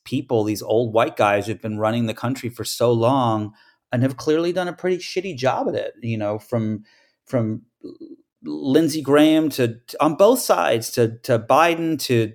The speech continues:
to all of them. Mitch McConnell, the, the biggest serpent, uh, in, in, in the whole political system. Um, and I just, you know, I think that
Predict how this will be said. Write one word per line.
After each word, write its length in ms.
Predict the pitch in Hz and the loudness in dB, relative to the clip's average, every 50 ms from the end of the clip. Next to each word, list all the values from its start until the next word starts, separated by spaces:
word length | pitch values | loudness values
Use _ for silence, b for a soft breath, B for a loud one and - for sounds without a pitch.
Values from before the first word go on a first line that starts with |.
| - | -8
to 480 | - - - 117 110 110 107 107 104 104 b b b b b b b b b _ _ _ _ _ _ | -8 -4 0 2 2 4 4 2 0 -2 b b b b b b b b b _ _ _ _ _ _
all 240 | - 151 175 202 202 | 4 6 8 8 6
of 100 | 151 117 | 6 4
them. 220 | 107 92 101 - - | 0 -2 -4 -8 -6
Mitch 300 | - 131 139 143 143 - | 0 2 2 2 2 -2
McConnell, 560 | 160 147 - - 151 151 151 151 147 147 147 | -6 -8 -4 0 2 2 4 4 4 4 4
the, 180 | 135 117 110 110 113 117 | 4 2 0 -2 -6 -8
the 120 | 117 113 | -8 -6
biggest 420 | 110 120 135 135 147 - - - | -4 -4 -4 -2 -2 -2 -4 -2
serpent, 540 | - - 147 147 147 147 151 143 143 139 131 - - | 2 2 2 2 2 2 0 0 0 -2 -4 -4 -4
uh, 100 | 131 135 135 - | -4 -4 -4 -8
in, 140 | 127 131 - _ - | -14 -18 -16 _ -4
in, 380 | 131 123 127 127 123 120 120 - _ _ - | -2 -2 -2 -2 -4 -6 -10 -14 _ _ -4
in 140 | 135 131 127 | -2 0 0
the 120 | 120 107 | 0 0
whole 840 | - - - - 160 156 156 151 151 151 151 143 135 123 120 - _ _ | -2 -6 0 4 6 8 8 10 10 8 8 6 4 0 -4 -10 _ _
political 480 | - - 151 151 151 156 151 - 160 151 | -4 2 6 6 6 6 6 4 4 4
system. 800 | 147 - - 147 131 - - 139 131 135 135 131 131 127 123 b b b b b b b b _ _ - | 4 2 0 -2 -2 0 2 2 4 4 4 2 0 -2 -4 b b b b b b b b _ _ 2
Um, 560 | 139 131 123 120 117 117 113 107 107 - - _ _ _ _ _ _ - | 4 6 6 6 6 4 2 0 -4 -8 -14 _ _ _ _ _ _ 0
and 120 | 143 156 | 2 2
I 60 | 156 | 2
just, 280 | 151 160 - - - - | 2 0 -2 -4 -4 -4
you 80 | 165 | 0
know, 160 | 165 139 127 123 | 4 4 4 4
I 160 | 117 127 147 | 4 2 0
think 300 | 143 - 165 165 160 - | 2 0 -2 -2 2 6
that 300 | 170 147 131 - - | 6 6 6 6 0